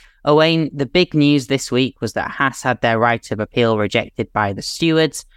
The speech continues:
The team had presented video evidence that showed four cars breaching track limits who received no penalties during the U S Grand Prix. I think this comes back to one of the biggest sort of talking points of recent F one history,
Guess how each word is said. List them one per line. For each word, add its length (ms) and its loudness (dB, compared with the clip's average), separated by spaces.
The 80 -4
team 360 2
had 160 -2
presented 460 -2
video 300 2
evidence 420 -2
that 140 -10
showed 280 -2
four 320 2
cars 400 0
breaching 460 -4
track 280 -2
limits 340 -4
who 100 -6
received 560 -4
no 360 2
penalties 720 -2
during 440 0
the 140 -4
U 100 -6
S 180 -6
Grand 260 -4
Prix. 320 -4
I 120 -4
think 180 0
this 140 0
comes 260 0
back 280 -2
to 100 -2
one 180 2
of 80 -2
the 100 -4
biggest 380 0
sort 200 0
of 100 -8
talking 360 0
points 360 -2
of 160 -2
recent 360 0
F 200 -4
one 160 0
history, 460 0